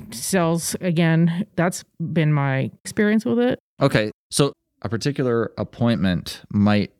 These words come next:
Speaker 2: go as follows. You administer a P E M F treatment and then perform massage?
Speaker 1: I actually massage first.
Speaker 2: Oh, okay. Okay.
Speaker 1: And the reason I massage first is because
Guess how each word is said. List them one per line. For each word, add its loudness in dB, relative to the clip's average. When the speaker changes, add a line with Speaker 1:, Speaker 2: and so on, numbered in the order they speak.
Speaker 2:
go 2
as -2
follows. -2
You 0
administer -2
a -2
P 0
E 2
M 4
F 0
treatment 0
and 4
then 2
perform 2
massage? 2
Speaker 1:
I 4
actually 4
massage 2
first. -4
Speaker 2:
Oh, 6
okay. 0
Okay. 0
Speaker 1:
And 6
the 4
reason 4
I 4
massage 2
first -2
is -2
because -2